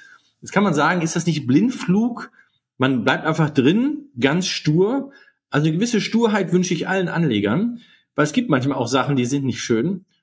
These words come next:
Und da muss man dann einfach immer wieder sich selbst natürlich testen,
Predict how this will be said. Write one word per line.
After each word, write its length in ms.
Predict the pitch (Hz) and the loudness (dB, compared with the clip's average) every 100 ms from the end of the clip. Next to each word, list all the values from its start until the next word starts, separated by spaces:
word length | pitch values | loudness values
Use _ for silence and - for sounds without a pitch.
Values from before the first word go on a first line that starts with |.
| - | -4
Und 140 | 139 | 2
da 60 | 131 | 2
muss 200 | 147 - | 2 0
man 140 | 175 | 0
dann 80 | 147 | 2
einfach 280 | - 175 - | 0 0 2
immer 200 | 165 151 | 0 2
wieder 240 | 156 147 135 | 2 2 0
sich 180 | 135 | -2
selbst 300 | - 135 151 | 0 0 0
natürlich 300 | 160 151 147 | -2 0 -2
testen, 640 | - 160 180 - 202 208 | 0 -2 -2 -4 -2 -2